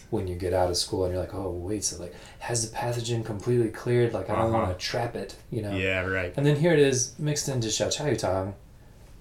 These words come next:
Speaker 1: And maybe that, maybe that's why it works there, 'cause Xiao Chai Yu Tang is that open and closed, exterior, interior, like,
Speaker 2: Right.
Speaker 1: it's an access, you know, point.
Speaker 2: Right.
Speaker 1: And so you can put Wu Wei Zi in with that formula without worry that it's gonna trap something.
Speaker 2: Yeah.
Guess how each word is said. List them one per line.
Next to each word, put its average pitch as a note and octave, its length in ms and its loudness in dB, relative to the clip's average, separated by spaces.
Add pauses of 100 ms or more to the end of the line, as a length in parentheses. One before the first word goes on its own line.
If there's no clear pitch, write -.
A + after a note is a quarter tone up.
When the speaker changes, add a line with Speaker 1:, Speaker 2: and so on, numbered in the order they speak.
(360)
Speaker 1:
And B2+ 260 2
maybe E3+ 240 4
that, C#3 260 6
maybe C3+ 200 2
that's A2 260 4
why A#2+ 160 4
it F2 100 0
works F2 200 -2
there, F2 140 -2
'cause - 120 -8
Xiao - 220 -2
Chai G#2 160 -2
Yu G2+ 60 0
Tang G2 280 -4
is A2+ 200 2
that F#2+ 260 0 (260)
open A2+ 260 2
and F#2 140 -4
closed, F#2+ 720 2 (180)
exterior, G2+ 460 2
interior, F#2+ 600 0
like, - 80 -2
Speaker 2:
Right. G#2+ 140 2
Speaker 1:
it's A2 100 2
an A#2 100 0
access, G#2+ 480 -2 (420)
you A#2+ 100 0
know, G2 140 0
point. F#2 640 -2
Speaker 2:
Right. G#2+ 280 -6 (320)
Speaker 1:
And A#2 120 0
so B2 80 2
you A#2+ 160 6
can A#2 140 -2
put D#3+ 180 2
Wu A#2 100 2
Wei G2+ 200 2
Zi G#2+ 160 -4
in G2+ 180 -4
with F#2+ 100 -6
that G2 180 2
formula F#2+ 340 -2
without G#2 340 4
worry F#2 300 2
that F2+ 140 2
it's F2 120 -2
gonna F2 180 -4
trap G#2 320 -2
something. E2+ 440 -6
Speaker 2:
Yeah. A2+ 140 -2